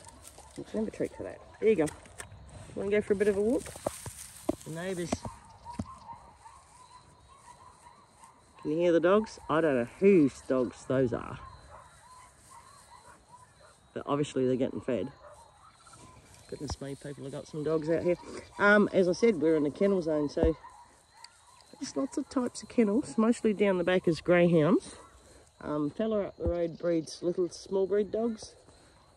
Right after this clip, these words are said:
Um, Nevaeh's in the grass here. It's just taken me ages to spot it. Vaya! Oh!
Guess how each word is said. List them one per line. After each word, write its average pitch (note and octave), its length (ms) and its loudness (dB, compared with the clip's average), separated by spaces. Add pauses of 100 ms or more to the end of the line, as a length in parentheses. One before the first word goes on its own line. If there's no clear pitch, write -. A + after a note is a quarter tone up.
Um, A2+ 400 -2 (1200)
Nevaeh's D#3+ 600 0
in D3 100 6
the B2 80 4
grass C3 360 -2
here. C3+ 120 0
It's - 140 -6
just - 160 -10
taken - 220 -6
me D#3 200 -4
ages C3 340 -2
to - 80 -14
spot D3+ 260 -2
it. - 80 -6 (180)
Vaya! F4 380 10 (1300)
Oh! F#4 520 8